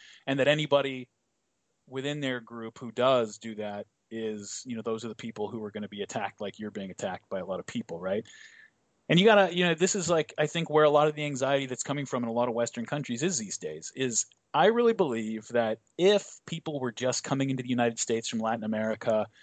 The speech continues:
if people were just coming into Europe from Africa and the Middle East and South Asia, and yes, they look different, and they listen to different music, and they even speak different languages, and they eat different food, and all those type of things.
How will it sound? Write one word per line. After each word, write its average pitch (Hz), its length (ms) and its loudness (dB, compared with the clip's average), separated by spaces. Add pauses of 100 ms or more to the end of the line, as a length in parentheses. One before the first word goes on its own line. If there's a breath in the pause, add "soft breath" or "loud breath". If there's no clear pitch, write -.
(300 soft breath)
if 170 340 6
people 151 320 0
were 135 120 2
just 131 240 -2
coming 135 300 0
into 127 300 0
Europe 120 340 4
from 117 140 0
Africa 120 380 2
and 120 80 4
the 120 40 4
Middle 117 220 4
East 117 280 2
and 120 100 4
South 117 320 6
Asia, 120 500 6 (560 soft breath)
and 175 360 6
yes, 180 540 4
they 143 320 2
look 147 220 -2
different, 135 540 -2 (100)
and 113 440 -4
they 120 120 -4
listen 131 240 -2
to 131 100 0
different 127 200 -6
music, 120 600 0
and 120 220 -2
they 120 60 0 (120)
even 139 140 -2
speak - 400 -2
different 143 300 -2
languages, 120 680 0
and 110 300 -4
they 110 60 -2
eat 139 200 -6
different 139 320 2
food, 127 380 2
and 127 100 -2
all 277 220 8
those 220 200 6
type 156 200 4
of - 80 -2
things. 120 440 0